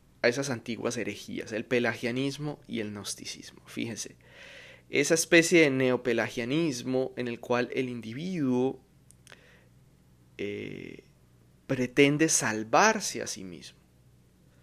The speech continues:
Pretende salvarse a sí, a sí mismo, sin reconocer que depende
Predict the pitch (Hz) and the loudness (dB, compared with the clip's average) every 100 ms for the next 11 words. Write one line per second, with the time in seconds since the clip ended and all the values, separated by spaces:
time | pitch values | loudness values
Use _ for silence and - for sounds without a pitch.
0 | - - - - - - _ _ _ _ | -20 -20 -20 -20 -20 -20 _ _ _ _
1 | _ - _ _ _ _ _ _ _ 147 | _ -20 _ _ _ _ _ _ _ -4
2 | 127 - 151 160 165 - 113 98 131 156 | -2 0 0 0 -2 -2 -4 -2 -2 -2
3 | 147 - 113 107 - _ 117 120 117 107 | -10 -12 -12 -14 -18 _ -10 -8 -8 -10
4 | 98 - 165 143 151 151 147 139 - 190 | -10 -2 0 2 2 0 0 0 4 4
5 | 208 - - 156 139 131 151 160 170 196 | 4 -2 -4 0 0 0 -2 -2 -4 -8